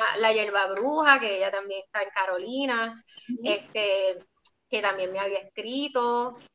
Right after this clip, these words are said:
Speaker 1: Eh, Kiki vino de otro amigo. <laughs> Es, es como que, ah, tienen que, se la, se tienen que conocer, cosas así. Y entonces también está, este, está, ¿verdad? Joan de, de Happy Soaps, que ella es la compañera de Tito, que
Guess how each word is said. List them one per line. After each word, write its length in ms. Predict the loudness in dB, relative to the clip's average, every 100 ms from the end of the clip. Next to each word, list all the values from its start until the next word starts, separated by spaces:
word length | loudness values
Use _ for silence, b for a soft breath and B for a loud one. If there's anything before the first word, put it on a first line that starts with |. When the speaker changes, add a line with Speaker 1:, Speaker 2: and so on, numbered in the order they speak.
| _
Speaker 1:
Eh, 360 | -2 0 2 0
Kiki 300 | -4 -4 -2
vino 260 | 0 2 4
de 60 |
otro 200 | 2 6 6
amigo. 760 | 6 2 2 4 4 2 0
<laughs> 60 | -2
Es, 100 | 0
es 220 | 6 6 8
como 200 | 8 10
que, 180 | 10
ah, 220 | 10 8 4
tienen 200 | 0 -2
que, 160 | -6 0
se 80 | 2
la, 120 | 4
se 280 | 2 0 -2
tienen 200 | -2 -6 -10
que 100 | -2
conocer, 520 | -2 0 -2 -2 -2
cosas 320 | -4 0 -2
así. 220 | -2 -8 -10 b b
Y 100 | 4
entonces 380 | 6 4 2 4
también 320 | 4 4 2
está, 480 | 0 4 8 8 8
este, 920 | 4 0 2 2 2 0 0 0 -2 -10 _ _ _ _ _ -20 -18 -8
está, 720 | -4 2 8 8 8 2 -2
¿verdad? 220 | 0 2
Joan 260 | 6 6 6
de, 300 | 4 2 0
de 120 | -2 2
Happy 240 | 2 0
Soaps, 340 | 2 2 2 0
que 120 | 0
ella 140 | 0
es 40 | 0
la 120 | 0
compañera 520 | -2 -2 -2 -2 -2
de 120 | -2
Tito, 400 | -4 -6 0 0 0
que 280 | -2 -4